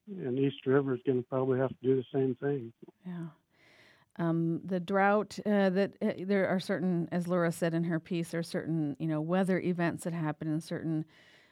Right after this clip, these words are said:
Speaker 2: um, factors that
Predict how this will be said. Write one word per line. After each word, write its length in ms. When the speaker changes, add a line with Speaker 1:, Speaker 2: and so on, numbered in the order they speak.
Speaker 2:
um, 380
factors 760
that 160